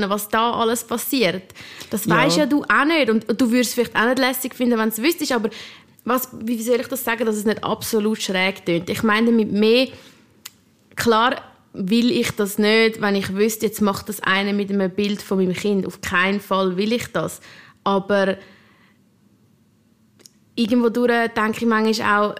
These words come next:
Speaker 1: eben, du weisst nicht, was alles auch mit deinen Bildern passiert und du willst es ja auch nicht. Aber wenn du es ja nicht weisst, also stört's, mich stört's jetzt auch nicht, weil ich's ja
Speaker 2: Mhm.
Speaker 1: nicht weiss. Und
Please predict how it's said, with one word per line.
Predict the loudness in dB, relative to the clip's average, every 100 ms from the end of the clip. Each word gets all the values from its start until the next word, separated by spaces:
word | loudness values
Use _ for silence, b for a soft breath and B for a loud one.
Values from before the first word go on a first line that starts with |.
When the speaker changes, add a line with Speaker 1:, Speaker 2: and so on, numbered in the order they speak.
| -2
Speaker 1:
eben, | -2 0
du | -2 0
weisst | 0 2 0 0
nicht, | 2 2 2 -2 -14
was | -4 -2 -2 0
alles | 2 2 2
auch | 0 2
mit | 0 0
deinen | 2 2 2
Bildern | 0 -2 -4
passiert | -4 -4 0 0 2
und | 0
du | 0
willst | 0 0
es | 0
ja | 0 2 2
auch | 4 4
nicht. | 4 4 2
Aber | 0 0 2
wenn | 2
du | 2
es | 2
ja | 2
nicht | 2 2
weisst, | 2 4 2 0
also | -4 -2 -2 -6 -10
stört's, | 2 4 4 2
mich | 2 4 2
stört's | 2 2 2
jetzt | -4 -2
auch | 0 2
nicht, | 2
weil | 2
ich's | 0 2
ja | 4
Speaker 2:
Mhm. | 2
Speaker 1:
nicht | 2
weiss. | 2 2 0 -2 B B B
Und | B 0